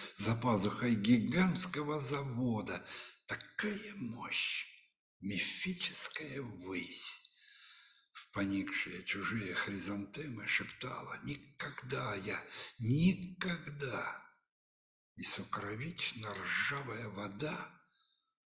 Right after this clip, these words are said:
оттикивала проданное время. И немы пророки,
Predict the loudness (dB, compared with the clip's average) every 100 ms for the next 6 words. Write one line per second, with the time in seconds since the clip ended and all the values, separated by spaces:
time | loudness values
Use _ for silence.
0 | _ -8 -8 -4 0 0 -2 -8 -8 -8
1 | -8 -10 -12 _ _ _ -10 -6 -6 -6
2 | -8 -10 -10 -12 -14 -16 _ _ _ _
3 | _ _ -10 -6 -6 -6 -10 -14 -20 _
4 | _ _ _ _ _ _ _ _ _ _
5 | _ -20 _ _ _ -20 -20 -20 -20 -20
6 | -20 -20 -18 -18 -20 -20 _ 2 8 10
7 | 10 8 6 4 4 6 6 4 4 0
8 | 0